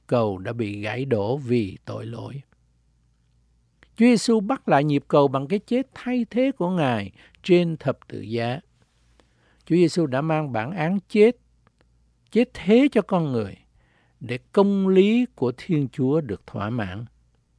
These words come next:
Chúa Giêsu đã chịu chết để chúng ta không còn phải chết, nhưng được sự sống vĩnh cửu.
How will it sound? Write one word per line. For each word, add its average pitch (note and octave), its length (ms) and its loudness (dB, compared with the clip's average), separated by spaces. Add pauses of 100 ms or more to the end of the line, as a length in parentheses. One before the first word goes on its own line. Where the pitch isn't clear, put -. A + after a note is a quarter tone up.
(680)
Chúa F#3+ 100 2
Giêsu G#3+ 420 4
đã B2 560 0
chịu A#2+ 220 -2
chết G3+ 300 0
để C3+ 100 -2
chúng F#3+ 220 -8
ta F3 160 -6
không A#3+ 400 -4
còn A#2+ 240 0
phải C3 200 -10
chết, F3 300 -2 (460)
nhưng G#3 420 4
được A2 260 -2
sự G2 280 -8
sống E3 400 -4
vĩnh C3 220 -4
cửu. G#2+ 380 -4